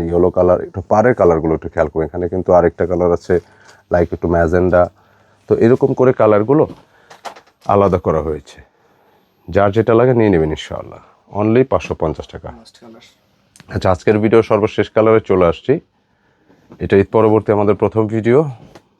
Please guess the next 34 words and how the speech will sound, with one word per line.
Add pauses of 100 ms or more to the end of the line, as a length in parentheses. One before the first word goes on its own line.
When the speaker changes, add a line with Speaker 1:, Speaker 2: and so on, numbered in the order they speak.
(160)
Speaker 1:
ভালো
লাগবে
প্রত্যেকটা (120)
ইনশাআল্লাহ।
এখন
থেকে (120)
কন্টিনিউয়াসলি (100)
ভিডিওগুলো (120)
পাবেন, (240)
আমাদের
কার্যক্রম,
অনলাইন
কার্যক্রম (100)
চালু
হয়ে
যাবে। (720)
তো (140)
যারা (100)
ঈদের
আগে
প্রি (120)
অর্ডারগুলো (120)
ছিল (180)
বিভিন্ন (120)
ডিজাইন, (100)
এগুলো
ইনশাআল্লাহ
পেয়ে
যাবেন (720)
পর্যায়ক্রমে। (300)
আর (320)
নতুন (100)
করে (100)
যারা